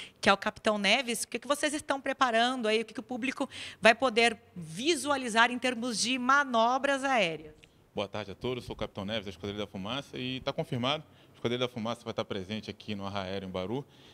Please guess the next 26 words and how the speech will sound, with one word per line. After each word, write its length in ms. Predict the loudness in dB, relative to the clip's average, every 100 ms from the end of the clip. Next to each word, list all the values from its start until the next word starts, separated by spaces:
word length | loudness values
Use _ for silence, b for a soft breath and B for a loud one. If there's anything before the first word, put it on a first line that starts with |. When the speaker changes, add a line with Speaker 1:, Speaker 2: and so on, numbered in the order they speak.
| B
Speaker 2:
Chegaremos 640 | -2 2 2 0 -4 -6
às 300 | -8 -8 -4
dez 320 | 0 0 -2
e 40 | -4
meia, 360 | -2 -2 -4
aproximadamente, 800 | -6 -10 -8 -8 -8 -10 -10 -12
no 260 | -14 -14 -12
domingo, 500 | -8 -4 -4 -6 -12 b b b _ -12
né, 160 | -10
pra 160 | -6 -4
demonstração 400 | -4 -6 -6 -6
que 80 | -2
vai 80 |
ocorrer 420 | -2 -2 -2 -4 -6 b b b -8
às 520 | -4 -4 -6 -10 -12
dezesseis 460 | -6 -6 -4 -6 -2
horas, 320 | -2 -4 -10
né? 200 | -12 -12 -14
Portanto, 260 | -12 -8 -4
dou 100 | -4
uma 100 | -4
dica, 240 | -6 -8
cheguem 280 | -8 -6 -8
cedo 280 | -6 -6 -4
no 120 | -6
domingo, 420 | -6 -4 -6